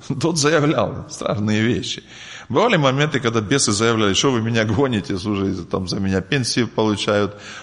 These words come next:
А я, говорит, признан врачами. То есть врачи признали, говорит, «Моё бесовское присутствие вот в этом человеке», и, говорит, человеку даёт таблетки, лекарства. И он, говорит, пьёт, она пьёт.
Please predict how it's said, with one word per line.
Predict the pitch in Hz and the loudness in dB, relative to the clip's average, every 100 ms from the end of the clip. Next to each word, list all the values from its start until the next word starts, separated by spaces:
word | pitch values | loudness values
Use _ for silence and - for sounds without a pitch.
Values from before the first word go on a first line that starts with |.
| - | -2
А | 98 | 2
я, | 113 | 2
говорит, | 107 104 | 2 0
признан | - 123 104 101 95 | 0 0 2 0 2
врачами. | 98 107 - 147 147 131 113 - - - - _ | 2 2 2 2 2 0 -2 -6 -14 -20 -20 _
То | 110 | 0
есть | 101 | 2
врачи | 117 131 147 127 | 2 2 2 2
признали, | 117 113 120 156 180 | 0 0 2 2 2
говорит, | 151 113 107 104 104 | 0 2 4 2 0
«Моё | 101 120 143 | 0 2 4
бесовское | 131 110 - 147 127 131 104 | 4 0 0 0 0 0 0
присутствие | 110 107 - - - 135 | 2 2 2 0 0 -2
вот | |
в | 117 | -2
этом | - 120 | -2 0
человеке», | 113 113 113 127 - - | 0 2 2 2 0 0
и, | |
говорит, | 139 120 127 123 | 2 4 4 4
человеку | 139 156 226 | 2 2 2
даёт | 127 131 131 | 2 2 2
таблетки, | 135 208 - - | 0 2 0 0
лекарства. | 127 123 120 - - - - - _ _ _ | -2 2 0 0 -2 -4 -6 -20 _ _ _
И | 131 | 0
он, | 131 | 0
говорит, | 156 - | 0 0
пьёт, | 165 - - | 0 2 0
она | 104 113 | -2 -4
пьёт. | - 92 78 - | -4 -4 -6 -8